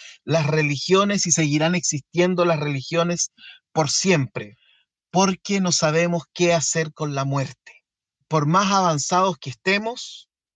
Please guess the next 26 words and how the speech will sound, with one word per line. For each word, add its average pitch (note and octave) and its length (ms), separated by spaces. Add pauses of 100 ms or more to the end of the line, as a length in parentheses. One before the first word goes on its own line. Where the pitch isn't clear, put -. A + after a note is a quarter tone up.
(160)
por C#3+ 160
más F3+ 300
evolucionados D#3 800
que - 120
estemos, G3+ 760 (380)
seguimos E3 500
considerando E3 760
que D#3 260
la D3 140
muerte D#3+ 680 (140)
es D3+ 480
injusta, C3 760 (380)
porque D3 380 (500)
los D3+ 220
seres F3 340
humanos, F3+ 600
bien D#3+ 400
guiados, E3 520
pueden D#3+ 500
llegar C#3 380
a D3 280 (100)
alturas D3 720
inimaginables D#3 1200 (420)
desde C#3+ 280
la C3+ 140
ciencia, C#3+ 800